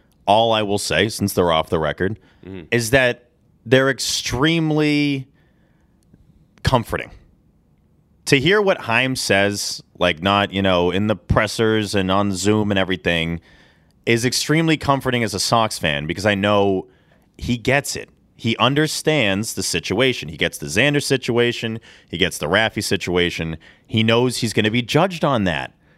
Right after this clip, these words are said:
Speaker 1: It's not, he's not dumb. It's not like it's gonna be, "Whoops, Xander got away." Like, it's, it, he knows the situation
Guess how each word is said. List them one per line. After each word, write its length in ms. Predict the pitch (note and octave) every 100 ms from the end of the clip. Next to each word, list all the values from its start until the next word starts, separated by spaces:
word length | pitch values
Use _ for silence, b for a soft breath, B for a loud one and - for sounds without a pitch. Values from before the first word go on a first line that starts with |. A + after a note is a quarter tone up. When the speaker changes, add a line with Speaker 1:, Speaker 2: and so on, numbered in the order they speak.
| b b b
Speaker 1:
It's 200 | B2+ -
not, 140 | F#3 C#3
he's 160 | D3
not 280 | F#3 A3 C3+
dumb. 320 | D#3 F#3+ B2+
It's 140 | D#2+ -
not 160 | E3
like 120 | F3+ D3+
it's 80 |
gonna 120 | C3+ D#3
be, 40 |
"Whoops, 400 | C3 B2+ A3+ -
Xander 260 | C#3 A3 F#3
got 180 | A2 G2+
away." 320 | G2 A#2 D3+
Like, 200 | C#3 B2+
it's, 240 | C3+ - -
it, 600 | C3 - - - - -
he 160 | A#2+ D#3+
knows 320 | D3+ F3+ G3+
the 80 | E3+
situation 720 | - D#3 E3 G#3+ A3+ E2 B1+